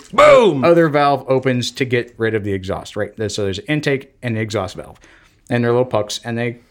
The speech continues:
Speaker 2: they close up and they make a tight seal so that you can actually have compression. So you run a compression test. Not just a clever name.
Speaker 1: Hmm.
Speaker 2: I did that, and one of the cylinders had no compression. Like, I don't know why.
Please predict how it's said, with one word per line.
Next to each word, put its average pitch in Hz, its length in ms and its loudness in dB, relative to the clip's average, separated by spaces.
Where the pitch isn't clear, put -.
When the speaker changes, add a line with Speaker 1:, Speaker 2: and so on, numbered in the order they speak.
Speaker 2:
they 107 120 -4
close 160 380 0
up 123 140 0
and 123 80 -4
they 110 60 -4
make 110 180 -4
a 110 40 -8
tight 113 240 -4
seal 104 300 -6
so 104 140 -6
that 98 80 -8
you 104 80 -10
can 101 80 -8
actually 95 240 -8
have 95 100 -6
compression. 120 480 -6
So - 140 -4
you 156 160 2
run 107 360 -4
a 90 320 -14
compression 254 540 -2
test. - 340 -6
Not 101 200 -6
just - 160 -8
a 143 40 -8
clever 151 280 -4
name. 175 240 -6
Speaker 1:
Hmm. 185 140 -6
Speaker 2:
I 135 60 -4
did 208 160 0
that, 135 260 2
and 151 100 0
one 165 80 2
of 160 60 2
the 151 80 0
cylinders 156 320 0
had 131 160 0
no 123 100 -2
compression. 104 460 -4
Like, 92 180 -6
I 90 140 -6
don't 147 100 -2
know 101 60 -4
why. 78 340 -10